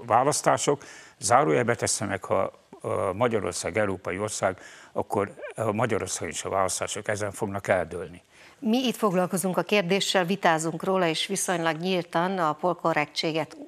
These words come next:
Speaker 2: elhagyva beszélünk erről a témáról. Idevág, mert aktuális esemény. Katolikus hitre tért egykori muszlim hívők írtak őszentsége Ferenc pápához egy levelet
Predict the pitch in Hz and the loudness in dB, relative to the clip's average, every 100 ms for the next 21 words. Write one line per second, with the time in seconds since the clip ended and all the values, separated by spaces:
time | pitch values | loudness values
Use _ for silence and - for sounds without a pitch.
0 | - - - 196 175 180 165 156 160 151 | -14 -8 2 2 4 2 2 0 0 -2
1 | - 151 151 156 160 151 - 160 156 151 | -2 -4 -4 -4 -2 -4 -2 0 2 2
2 | 156 170 247 202 185 170 160 156 - 170 | 0 -2 0 2 4 4 4 0 -4 -2
3 | 190 165 - 165 151 147 160 - 160 156 | 0 0 0 0 0 0 -2 0 0 0
4 | 156 - - - - - - - - - | -2 -8 -14 -14 -12 -12 -14 -16 -20 -20
5 | - - 254 277 185 190 - 233 214 170 | -8 2 4 4 2 0 0 -2 0 -2
6 | - 156 156 202 - 190 170 165 160 175 | 0 -2 0 -2 0 0 2 2 0 -4
7 | - 208 202 - 185 160 151 147 185 175 | 0 2 2 2 0 0 0 0 0 2
8 | 156 147 196 175 160 220 190 - 151 160 | 0 0 0 2 0 2 0 0 0 0
9 | 156 151 185 165 143 - 170 160 151 160 | -2 0 2 2 0 2 2 2 0 0
10 | 151 151 165 160 156 156 196 - - | 0 2 4 4 4 2 0 -6 -12